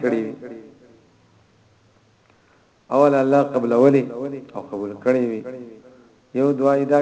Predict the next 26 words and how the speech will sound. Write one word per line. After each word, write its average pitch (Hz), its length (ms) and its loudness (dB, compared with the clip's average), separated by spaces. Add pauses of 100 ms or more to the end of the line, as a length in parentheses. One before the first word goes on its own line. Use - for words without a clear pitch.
کړې 135 200 0
وه 131 100 4
چې، 113 180 -6
«یا 127 60 8
الله، 123 240 4 (1400)
که - 160 -12
ستا 139 140 4 (100)
په 135 140 0
علم 147 260 4 (100)
کې 135 120 -2 (880)
چې - 80 -16 (140)
قریش 123 380 2 (680)
بیا 139 240 4
به 139 80 0
هم 131 180 -4
حمله 113 380 -6
کوي 110 140 -10
او 104 180 -8
بیا 127 140 -4
به 120 80 -4
هم 110 140 -12
راځي، 107 220 -10
نو 110 60 -14
ما 120 180 -8
مه 123 240 -8
وژنې.» 120 280 -12